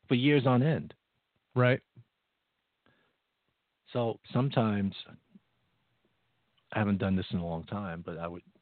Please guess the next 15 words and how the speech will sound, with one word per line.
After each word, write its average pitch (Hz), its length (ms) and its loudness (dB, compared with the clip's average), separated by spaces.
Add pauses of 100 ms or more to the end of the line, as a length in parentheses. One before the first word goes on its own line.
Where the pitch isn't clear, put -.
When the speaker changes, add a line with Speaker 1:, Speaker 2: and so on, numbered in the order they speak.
(680)
Speaker 1:
sit 113 100 2
and 98 100 2
have 98 160 2
lunch 101 280 2
with 95 160 -4
clients, 90 440 0 (1800)
and 92 480 -2 (760)
I'd - 100 -16
say, 113 80 2
"Okay, 107 440 0 (840)
two-minute 139 340 0
therapy. 107 380 -4 (2500)
Two-minute 117 240 -6
therapy 101 340 -6
session." - 380 -6